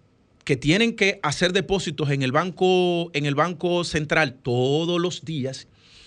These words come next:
les sale más, eh, más rentable prestarle a la población en general, es decir, tanto para la actividad económica como para los préstamos de consumo, que ponerlo en el Banco Central, y eso permite que haya una dinamización de la economía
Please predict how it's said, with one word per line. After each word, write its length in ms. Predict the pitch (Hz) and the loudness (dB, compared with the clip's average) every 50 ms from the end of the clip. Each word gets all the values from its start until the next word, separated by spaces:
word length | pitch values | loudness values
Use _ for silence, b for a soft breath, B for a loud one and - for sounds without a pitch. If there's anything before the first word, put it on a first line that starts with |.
| B B B B B B B - | B B B B B B B 2
les 220 | 147 170 180 - | 2 2 2 2
sale 480 | - 226 233 247 226 196 170 170 - - _ _ _ - - _ _ - | 2 4 4 6 4 4 2 -2 -6 -12 _ _ _ -20 -20 _ _ -14
más, 680 | 135 131 143 147 151 160 180 214 254 294 - - - - _ _ | -8 -4 -2 0 2 4 6 6 6 4 2 0 -6 -14 _ _
eh, 320 | - 180 175 170 165 160 147 | -2 0 2 2 2 0 0
más 280 | 180 175 202 226 214 226 | 0 0 2 2 4 4
rentable 640 | 226 220 196 170 147 196 180 175 151 151 151 - - _ | 4 2 2 2 4 4 4 4 2 0 -2 -4 -2 _
prestarle 840 | - 233 226 226 - - 277 277 247 220 196 165 147 127 113 107 - _ _ _ _ b b b b b b b _ | 2 2 2 0 0 2 4 4 4 4 2 0 -2 -4 -6 -8 -12 _ _ _ _ b b b b b b b _
a 100 | - 165 | -2 0
la 100 | 170 175 | 2 2
población 800 | 170 175 185 175 170 160 147 - - 190 214 208 180 151 123 120 - _ _ _ | 2 2 0 2 2 0 0 0 2 4 4 4 4 2 -2 -6 -12 _ _ _
en 140 | 156 165 170 | 2 2 2
general, 420 | 185 170 160 156 160 165 160 139 | 2 2 4 4 4 4 4 2
es 100 | - 156 | 2 -2
decir, 300 | 160 147 - - 131 123 B B B B _ | -2 -2 -4 -6 -8 -10 B B B B _
tanto 460 | _ - 208 240 226 185 196 165 143 - | _ 4 4 6 4 2 0 0 0 -2
para 580 | - _ - 151 151 151 147 143 143 139 139 | -6 _ 4 4 4 6 4 4 4 2 2
la 140 | 139 147 156 | 2 2 0
actividad 440 | 151 - - 156 143 139 175 208 208 | 0 0 0 2 4 4 4 4 4
económica 600 | 226 226 220 214 220 220 196 170 - - 120 107 B B B B B | 2 2 0 0 0 0 -2 -2 -2 -4 -6 -6 B B B B B
como 260 | - 151 151 165 156 156 | -2 0 0 0 2 2
para 200 | 165 151 151 143 | 2 4 4 2
los 120 | 143 - | 0 0
préstamos 380 | - 180 202 196 - 208 208 214 | 0 -2 0 0 0 2 2 0
de 60 | 208 | 2
consumo, 400 | - 208 190 - - 226 214 214 | 0 -2 -2 -2 -4 -4 -4 -2
que 120 | 208 233 226 | -2 -2 0
ponerlo 380 | 226 233 240 269 262 226 208 | 0 -2 -2 -2 -4 -4 -4
en 60 | 190 | -4
el 60 | 180 170 | -4 -4
Banco 220 | 180 180 180 175 | -6 -6 -8 -8
Central, 400 | - 180 151 - 156 151 160 180 | -8 -8 -6 -2 -2 0 0 0
y 40 | 190 | -2
eso 240 | 208 - - 214 - | -2 -2 -4 -2 0
permite 520 | - 190 175 185 208 202 - - 175 151 B B B B B | -2 0 0 0 -2 -4 -4 -6 -8 -10 B B B B B
que 100 | - 190 | 2 2
haya 120 | 190 202 | 2 4
una 140 | 202 196 190 | 2 0 0
dinamización 600 | 175 185 175 165 170 170 160 165 151 - 180 180 | 0 0 -2 -2 -2 -2 -2 -2 -2 0 0 2
de 80 | 180 185 | 2 2
la 60 | 185 | 2
economía 460 | 180 190 185 185 175 170 165 165 147 | 2 0 -2 -2 -2 -2 -4 -4 -6